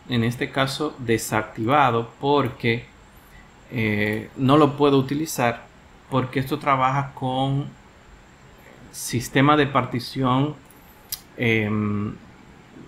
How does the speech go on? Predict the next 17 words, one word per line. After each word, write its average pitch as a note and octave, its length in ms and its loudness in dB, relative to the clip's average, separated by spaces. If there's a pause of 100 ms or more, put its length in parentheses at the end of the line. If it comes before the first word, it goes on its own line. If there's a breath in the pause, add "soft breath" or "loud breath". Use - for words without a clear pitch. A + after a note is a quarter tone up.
(160)
del A2+ 380 -4
sistema C3 360 -2
de C3+ 100 0
partición B2 580 -4
que C3 120 -6
se A2+ 200 -6
llama A#2 500 -2 (600 loud breath)
B C3 380 2
T C#3 520 0
R B2+ 280 -2
F A#2+ 380 -6
S, D3+ 460 0 (880 loud breath)
que A#2+ 120 2
es A#2+ 120 0
para A#2+ 340 4
crear A#2 600 4
snapshots. - 840 -2